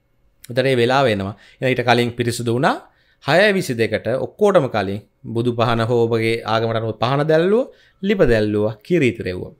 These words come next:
ඊට පස්සේ ඔබ කොලයක් අරන් ලියනවා වසරේ ඔබ ඉලක්ක. මම ඒක කියලා තියෙන විස්තරාත්මකව මම කෙටියෙන් කියන්නම් දැන්.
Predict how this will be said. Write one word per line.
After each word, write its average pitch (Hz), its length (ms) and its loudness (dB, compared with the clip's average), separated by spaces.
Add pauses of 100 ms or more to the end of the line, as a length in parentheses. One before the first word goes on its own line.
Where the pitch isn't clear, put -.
(760)
ඊට 220 180 0
පස්සේ 175 400 0 (560)
ඔබ 156 160 4 (320)
කොලයක් 147 480 4
අරන් 170 280 4 (100)
ලියනවා 135 640 0 (520)
වසරේ 180 520 2
ඔබ 170 140 2
ඉලක්ක. 143 420 -2 (460)
මම 120 160 -4
ඒක 113 160 -4
කියලා 117 200 0
තියෙන 113 220 -2
විස්තරාත්මකව 117 680 -2
මම 135 120 0
කෙටියෙන් 123 380 -2
කියන්නම් 175 320 0
දැන්. 240 140 -4